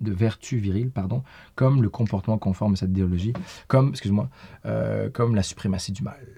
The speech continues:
par exemple, l'alpha mâle. Donc ma question, je la répète, est-ce que c'est d'être un homme, est-ce que c'est d'être un homme moderne que d'être un macho, de se comporter en alpha mâle et de supposer que l'homme, que la femme est inférieure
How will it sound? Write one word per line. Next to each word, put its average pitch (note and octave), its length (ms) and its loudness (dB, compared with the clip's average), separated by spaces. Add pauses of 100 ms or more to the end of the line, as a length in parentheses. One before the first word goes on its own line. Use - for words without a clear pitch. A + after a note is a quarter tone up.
(540)
par - 120 -8
exemple, - 260 -16 (100)
l'alpha - 260 -10
mâle. - 180 -10 (880)
Donc G#2+ 120 0
ma G2+ 120 4
question, G2 200 0
je G2+ 120 2
la F2+ 120 2
répète, A2+ 380 -4
est-ce - 140 -6
que A#2 100 -4
c'est G2+ 140 -4
d'être G2+ 240 -4
un F#2 360 4
homme, A2+ 380 2
est-ce A2 140 -2
que B2+ 100 0
c'est G#2 140 -4
d'être G2+ 180 -2
un F#2+ 100 4
homme F#2+ 100 2
moderne G2+ 280 2
que G2 80 0
d'être G2 220 -2
un F#2 40 -2
macho, F#2 360 -4
de G2 80 -4
se - 80 -14
comporter F#2+ 380 -6
en G2 120 0
alpha F#2 260 -6
mâle F#2+ 280 -6
et A2+ 80 -4
de G#2 100 2
supposer G2+ 540 -2
que G2+ 100 -4
l'homme, G2+ 400 0
que - 80 -4
la G2+ 140 -4
femme G2+ 180 -2
est F#2+ 120 -2 (540)
inférieure G2 560 -6